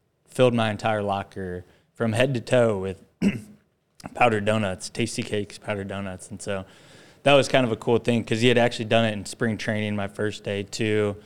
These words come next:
um, obviously with Hostess, 'cause we were down in Florida. But, um, that was, that was a cool day. Like, walk in, see all these donuts, you know, know that I'm pitching that day, and um, kind of a cool thing to look at, look back at now, but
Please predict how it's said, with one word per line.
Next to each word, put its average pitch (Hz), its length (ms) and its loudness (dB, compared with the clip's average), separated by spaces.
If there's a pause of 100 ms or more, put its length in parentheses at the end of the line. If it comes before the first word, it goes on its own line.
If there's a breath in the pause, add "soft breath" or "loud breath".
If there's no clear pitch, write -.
(420 loud breath)
um, 95 220 -6
obviously 107 480 0
with 101 140 -6
Hostess, 104 480 -2
'cause 104 140 -8
we 101 60 -4
were 98 80 -4
down 98 200 -2
in 95 80 -6
Florida. 101 420 -2
But, 92 340 -8 (480 soft breath)
um, 95 360 -8
that 107 80 4
was, 107 180 2 (100)
that 120 80 2
was 117 140 2
a 110 60 -4
cool 113 260 0
day. 101 260 2
Like, 98 140 0
walk 107 280 0
in, 107 300 0
see - 360 -2
all 104 120 4
these 101 180 -6
donuts, 98 560 -4
you 98 60 -6
know, 95 160 -6
know 95 280 -6
that 95 200 -6 (400 soft breath)
I'm 98 100 -10
pitching 104 340 -6
that 95 200 -8
day, 95 360 -6
and 90 160 -12 (500)
um, 95 260 -6
kind 113 180 -2
of 101 60 -2
a 101 60 -2
cool 98 220 -4
thing 95 260 -8
to 92 60 -6
look 92 200 -8
at, 98 120 -10 (180)
look 107 180 -6
back 95 240 -6
at 92 180 -8
now, 92 360 -10
but 90 260 -10